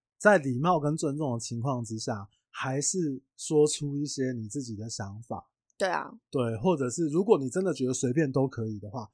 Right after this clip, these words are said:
Speaker 1: 尤其是像那种点餐，你真的觉得随便都可以的话，
Speaker 2: 你就不要再给意见了。
Speaker 1: 那你就不要，对，不要事后，
Speaker 2: <laughs>
Speaker 1: 哦，我跟你讲，
Speaker 2: 哦，
Speaker 1: 给意见，
Speaker 2: 这很难吃耶。
Speaker 1: 就像那个，比如说大家公司决定要去哪里出游，出游的时候。
Speaker 2: 哦，这很多。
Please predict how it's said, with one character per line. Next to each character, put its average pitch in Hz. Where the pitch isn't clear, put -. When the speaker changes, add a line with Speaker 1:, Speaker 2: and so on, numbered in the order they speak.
Speaker 1:
尤 160
其 180
是 190
像 196
那 190
种 147
点 117
餐， 127
你 127
真 226
的 208
觉 147
得 151
随 147
便 160
都 156
可 127
以 113
的 110
话， 123
Speaker 2:
你 214
就 240
不 233
要 240
再 151
给 190
意 247
见 143
了。 175
Speaker 1:
那 143
你 123
就 -
不 156
要， 127
对， -
不 -
要 170
事 -
后， 175
Speaker 2:
<laughs> -
Speaker 1:
哦， 208
我 170
跟 220
你 -
讲， -
Speaker 2:
哦， 220
Speaker 1:
给 160
意 208
见， -
Speaker 2:
这 226
很 170
难 139
吃 -
耶。 -
Speaker 1:
就 254
像 240
那 233
个， 202
比 151
如 160
说 208
大 202
家 196
公 180
司 180
决 139
定 160
要 160
去 156
哪 127
里 120
出 143
游， 117
出 127
游 104
的 -
时 -
候。 440
Speaker 2:
哦， -
这 -
很 349
多。 269